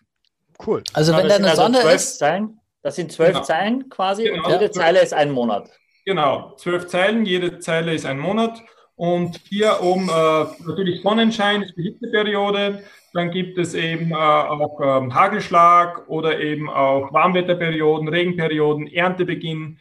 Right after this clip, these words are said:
Speaker 4: ist eingezeichnet, äh, Ernteabschlussfeier. Also so wirklich auch, was uns persönlich auch betroffen hat. Dann das Schnapsbrennen meines Bruders, der liebt immer Schnaps zu brennen,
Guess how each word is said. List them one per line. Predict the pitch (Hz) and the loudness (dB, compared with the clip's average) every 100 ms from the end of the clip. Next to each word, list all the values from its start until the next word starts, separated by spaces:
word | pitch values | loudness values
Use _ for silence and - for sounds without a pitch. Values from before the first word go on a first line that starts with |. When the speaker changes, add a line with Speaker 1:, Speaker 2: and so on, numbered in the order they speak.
| _ _ | _ _
Speaker 4:
ist | 151 | -4
eingezeichnet, | 151 156 156 151 147 147 147 - | -4 -4 -4 -2 -2 -4 -6 -8
äh, | - 135 131 131 | -2 2 2 0
Ernteabschlussfeier. | 170 180 180 156 156 151 147 139 139 135 135 139 _ _ _ | 0 0 2 0 -2 -10 -6 0 2 2 0 -6 _ _ _
Also | 151 147 | -6 -2
so | 185 185 | 0 4
wirklich | 202 208 220 - - _ | 4 4 0 -6 -20 _
auch, | 170 208 202 | 0 2 2
was | 196 | 0
uns | 196 - | -2 -2
persönlich | - 190 214 196 202 - | -4 -2 0 0 -2 -2
auch | 160 165 | -4 -2
betroffen | 147 143 139 139 | 2 2 0 -2
hat. | 139 | 0
Dann | 147 | -2
das | - 135 | -2 -6
Schnapsbrennen | - 160 - - 185 185 185 | 0 0 -2 -2 0 2 2
meines | 165 156 - | 0 -2 -4
Bruders, | 185 202 202 - | -2 0 0 0
der | 165 | -2
liebt | 156 170 | -2 -2
immer | 170 156 | -2 0
Schnaps | 160 160 - | 0 0 -2
zu | 175 | -8
brennen, | 165 160 160 156 | -6 -6 -6 -10